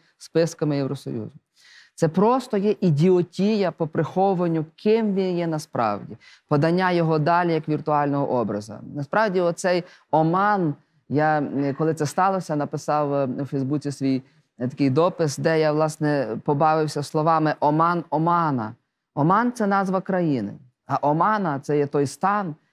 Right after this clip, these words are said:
стан забуття, стан самообману, стан самодурства,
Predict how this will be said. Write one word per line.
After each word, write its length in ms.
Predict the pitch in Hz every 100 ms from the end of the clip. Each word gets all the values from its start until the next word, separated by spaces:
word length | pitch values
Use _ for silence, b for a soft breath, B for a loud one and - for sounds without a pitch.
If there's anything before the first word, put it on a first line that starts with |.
| _ _ _
стан 360 | - 185 202
забуття, 720 | 170 185 165 180 - 170 139 117
стан 380 | - - 196 202
самообману, 920 | - 185 180 170 143 127 110 101 101
стан 460 | - - 175 165
самодурства, 920 | 143 - 127 120 117 196 233 - 240